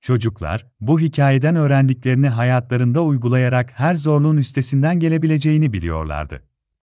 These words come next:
Ve böylece, Kerem ve arkadaşlarının korku macerası, onlara önemli dersler vererek sona erdi.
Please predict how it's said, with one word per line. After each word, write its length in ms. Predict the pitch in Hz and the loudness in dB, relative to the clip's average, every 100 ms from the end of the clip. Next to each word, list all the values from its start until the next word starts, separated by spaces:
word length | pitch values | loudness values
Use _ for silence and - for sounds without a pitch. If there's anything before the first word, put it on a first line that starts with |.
| _ _ _ _ _ _ _ - | _ _ _ _ _ _ _ -4
Ve 220 | 120 110 | -2 2
böylece, 580 | 131 123 80 82 82 - - | 2 2 -2 -4 -6 -8 -4
Kerem 380 | 123 123 165 160 | 0 2 2 2
ve 120 | 131 | 0
arkadaşlarının 840 | 113 110 120 117 117 - 123 147 | -2 -2 -2 -2 -2 -2 0 0
korku 360 | 160 143 127 127 | 0 0 0 0
macerası, 840 | 165 143 107 90 76 73 - 131 - - | 2 2 0 -4 -6 -8 -6 -6 -6 -2
onlara 440 | 127 131 131 165 | 2 4 4 2
önemli 360 | 151 143 143 165 | 4 4 2 2
dersler 500 | 156 139 - 160 156 | 0 0 0 -2 0
vererek 320 | 156 156 160 | 0 0 -2
sona 240 | - 135 | -2 -2
erdi. 360 | 101 78 71 69 | 0 -4 -8 -14